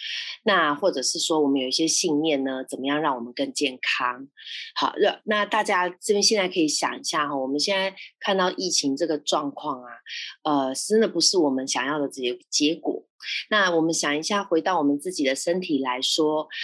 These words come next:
呃，你今天满意自己的体态吗？那你今天呢，觉得自己的这个生病到底好了吗？好，这些等等的。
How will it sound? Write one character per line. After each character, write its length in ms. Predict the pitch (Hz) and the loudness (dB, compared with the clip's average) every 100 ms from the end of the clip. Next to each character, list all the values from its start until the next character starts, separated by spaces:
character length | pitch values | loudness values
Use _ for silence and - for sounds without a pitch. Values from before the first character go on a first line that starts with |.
| - - | -8 -2
呃， 120 | 147 | 0
你 160 | 156 151 | 0 2
今 160 | 262 | 4
天 140 | 302 320 | 6 4
满 180 | 208 208 | 4 0
意 80 | |
自 120 | 226 233 | -2 -4
己 160 | 190 | -2
的 320 | 180 175 170 | 0 2 0
体 200 | 165 - | -2 -6
态 280 | 147 196 190 | -2 0 2
吗？ 440 | 180 165 165 156 160 | 0 -2 -2 -4 -4
那 200 | 156 156 | -4 0
你 140 | 147 | 0
今 200 | 147 160 | 0 -2
天 280 | 160 165 160 | 0 0 2
呢， 260 | 156 151 147 | 0 0 -2
觉 180 | - | -2
得 120 | 143 151 | -2 -4
自 120 | 175 | -8
己 200 | - 143 | -2 0
的 260 | 143 139 - - - - | 0 -2 -6 -16 -16 -4
这 120 | 175 | 0
个 160 | 170 147 | 2 2
生 280 | 233 240 | 2 2
病 240 | 254 233 202 | 2 0 2
到 140 | 202 | 2
底 140 | 175 165 | 2 -2
好 200 | 143 131 | -2 -2
了 140 | 143 | 0
吗？ 380 | 185 196 196 202 - - | 0 0 -2 -4 -10 -10
好， 180 | 127 135 | -6 -4
这 40 | |
些 280 | - - 185 | 0 2 2
等 300 | - 147 165 | 2 0 0
等 240 | 175 - - | -2 -4 -6
的。 180 | - | -8